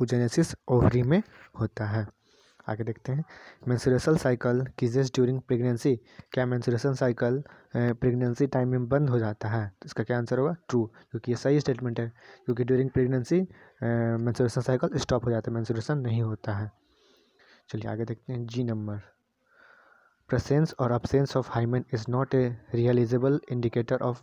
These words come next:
virginity or sexual experience। तो क्या हो जाएगा? True हो जाएगा। जैसे कि मैंने बताया था, अ,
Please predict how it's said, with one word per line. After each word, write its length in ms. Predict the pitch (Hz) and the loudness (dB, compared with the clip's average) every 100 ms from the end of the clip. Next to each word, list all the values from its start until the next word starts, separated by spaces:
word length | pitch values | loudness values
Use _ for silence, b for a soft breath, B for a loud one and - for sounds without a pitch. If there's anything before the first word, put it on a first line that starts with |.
| - | -4
virginity 440 | 117 123 120 117 | 0 0 0 -2
or 100 | 135 | -4
sexual 360 | 113 123 - 127 120 | -2 -4 0 -2 -2
experience। 540 | - 120 127 117 - B B B | -2 0 0 -2 -6 B B B
तो 60 | 113 | -4
क्या 160 | 127 | 0
हो 100 | 120 | 0
जाएगा? 240 | 113 110 104 - | 0 0 -4 -2
True 120 | 127 | 0
हो 100 | 113 | 2
जाएगा। 240 | 110 110 110 | 0 -2 -2
जैसे 220 | 110 120 | 0 0
कि 80 | 123 | 0
मैंने 200 | 123 120 | 0 0
बताया 320 | 113 120 123 | 0 0 0
था, 120 | |
अ, 80 | 135 | -2